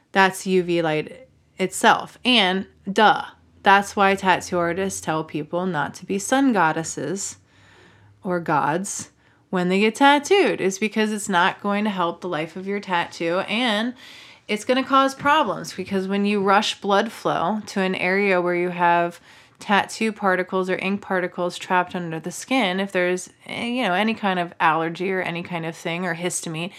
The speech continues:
it will, it will agitate those ink particles in the skin, locked in the skin. The skin will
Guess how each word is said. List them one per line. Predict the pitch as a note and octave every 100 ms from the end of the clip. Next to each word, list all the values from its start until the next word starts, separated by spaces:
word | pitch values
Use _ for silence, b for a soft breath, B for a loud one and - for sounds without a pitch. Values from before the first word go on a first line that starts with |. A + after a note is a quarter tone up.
| B B B
it | A3 A3
will, | G#3 G#3 G#3 G3+ - -
it | G3+
will | G3 G3+ G3 -
agitate | G3 G#3+ A3+ G#3 - F3+ -
those | F3+ F3 F3+
ink | G3 G#3+
particles | - E3+ D#3+ - E3 F3
in | - F#3+ G3+
the | G3
skin, | - D#3+ E3
locked | E3 E3+ E3+
in | E3
the |
skin. | D#3+ A3+ G#3+ F3+
The |
skin | E3 - F#3+ F#3+
will | F3 E3+